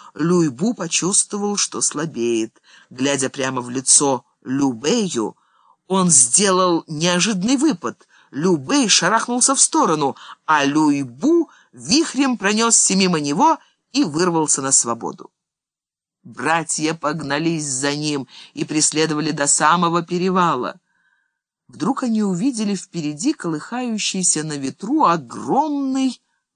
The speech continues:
зонт из чёрного шёлка. «Здесь Дун Джо!» крикнул Джан Фэй.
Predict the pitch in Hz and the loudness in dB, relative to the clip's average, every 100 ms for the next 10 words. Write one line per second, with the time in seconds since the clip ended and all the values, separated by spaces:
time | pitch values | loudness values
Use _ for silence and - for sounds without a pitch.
0 | _ - - - 131 196 240 226 - - | _ 2 4 4 4 2 0 -2 -6 -6
1 | 156 - - 147 180 180 170 165 - 113 | -4 -2 -2 -2 -2 -4 -4 -4 -6 -6
2 | 80 67 - - _ _ _ _ _ _ | -8 -10 -18 -20 _ _ _ _ _ _
3 | _ _ _ _ _ _ _ _ _ _ | _ _ _ _ _ _ _ _ _ _
4 | _ _ - - 185 214 254 180 135 254 | _ _ 0 2 4 4 4 2 2 2
5 | 247 190 - 311 262 - 170 185 - 165 | 2 2 4 6 4 2 -2 -2 -2 0
6 | 156 127 151 151 135 - 147 123 98 | 0 0 0 0 -4 -4 0 0 -2